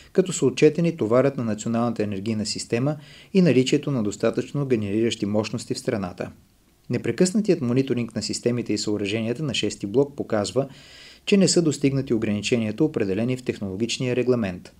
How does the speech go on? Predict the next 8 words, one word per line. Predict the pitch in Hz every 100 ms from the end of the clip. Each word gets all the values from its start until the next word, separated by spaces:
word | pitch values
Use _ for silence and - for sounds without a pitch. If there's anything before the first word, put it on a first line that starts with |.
| _ _ -
Няма | 143 175 165
промяна | 123 113 104 107 139
в | 160
радиационната | 135 113 110 120 120 113
обстановка | 104 - 104 107 -
в | -
работните | 113 107 110 104 104
помещения | 101 98 - 101 104 139